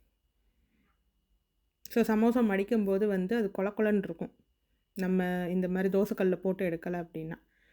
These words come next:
So அவ்வளவுதான். இந்த மாதிரி எல்லா ஷீட்டையும் வந்து எனக்கு ஒரு ஆறு, ஏழு சப்பாத்தி மாதிரி கிடைச்சிது. So அதை வந்து தனியா எடுத்து வச்சுக்கிட்டேன்.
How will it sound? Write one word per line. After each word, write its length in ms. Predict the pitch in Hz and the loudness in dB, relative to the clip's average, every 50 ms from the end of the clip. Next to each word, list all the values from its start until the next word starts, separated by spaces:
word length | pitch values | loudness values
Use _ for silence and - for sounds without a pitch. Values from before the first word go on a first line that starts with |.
| _ _ _ _ _ | _ _ _ _ _
So 20 | 226 | 0
அவ்வளவுதான். 320 | 202 196 196 190 202 202 | 0 2 2 2 2 4
இந்த 120 | 202 196 196 | 4 4 6
மாதிரி 140 | 208 233 | 6 6
எல்லா 200 | 220 202 196 208 | 4 4 4 2
ஷீட்டையும் 500 | 214 - - 202 196 - 214 220 226 220 | 0 0 -2 -2 -2 0 2 4 4 4
வந்து 160 | 190 190 202 240 | 2 2 0 2
எனக்கு 240 | 247 226 196 190 190 | 2 0 0 0 -2
ஒரு 100 | 190 190 185 | -2 -2 -2
ஆறு, 240 | 196 214 226 233 214 | 0 0 2 2 2
ஏழு 260 | 196 196 202 208 208 202 196 190 185 185 180 180 175 185 - _ _ _ _ _ | 4 2 2 2 2 2 2 2 2 0 0 -2 -4 -8 -10 _ _ _ _ _
சப்பாத்தி 400 | - 202 196 214 208 196 196 190 | -6 -4 0 0 -2 -2 0 -2
மாதிரி 260 | 190 185 185 190 196 | 0 0 0 0 0
கிடைச்சிது. 480 | 190 - 180 180 - - 190 170 180 190 240 320 330 - _ _ - _ _ _ - | -2 -2 -6 -6 -4 -4 -4 -2 0 0 0 -2 -4 -8 _ _ -20 _ _ _ 0
So 40 | 190 | 2
அதை 120 | 185 175 170 | 4 4 2
வந்து 200 | 170 180 233 262 | 2 2 2 2
தனியா 300 | 254 233 214 214 208 196 | 4 2 4 4 4 2
எடுத்து 240 | 165 165 - 175 170 | 0 0 -2 -4 -4
வச்சுக்கிட்டேன். 460 | 170 - - - 165 - 190 180 | -4 -6 -8 -8 -6 -6 -6 -8